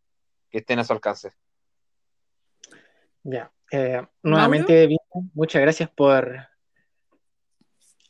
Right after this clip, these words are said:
Speaker 2: por, por venir a hablar con nosotros y charlar sobre deporte, que es lo que tanto nos encanta.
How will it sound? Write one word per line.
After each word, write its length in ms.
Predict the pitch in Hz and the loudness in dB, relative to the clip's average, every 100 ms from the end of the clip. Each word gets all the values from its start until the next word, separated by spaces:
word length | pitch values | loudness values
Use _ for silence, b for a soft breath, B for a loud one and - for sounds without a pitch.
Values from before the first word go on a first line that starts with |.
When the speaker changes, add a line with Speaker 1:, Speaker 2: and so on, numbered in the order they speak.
| _ | _
Speaker 2:
por, 300 | - 139 131 | -2 0 0
por 180 | - 131 | -4 -6
venir 320 | 127 127 156 | -4 -2 0
a 40 | 151 | 2
hablar 200 | 143 156 | 0 -2
con 140 | 147 | -6
nosotros 460 | 139 - 180 180 175 | -6 -2 0 0 -2
y 140 | 165 | -4
charlar 320 | - 156 156 | -8 -4 -4
sobre 240 | 160 165 160 | -2 0 2
deporte, 400 | 165 180 - 143 | 2 0 -4 -6
que 100 | 135 | -6
es 40 | |
lo 120 | 135 131 | -8 -8
que 180 | 123 | -10
tanto 360 | 120 143 139 143 | -10 -12 -12 -10
nos 100 | 147 | -10
encanta. 560 | 143 151 135 - 113 | -8 -8 -8 -12 -20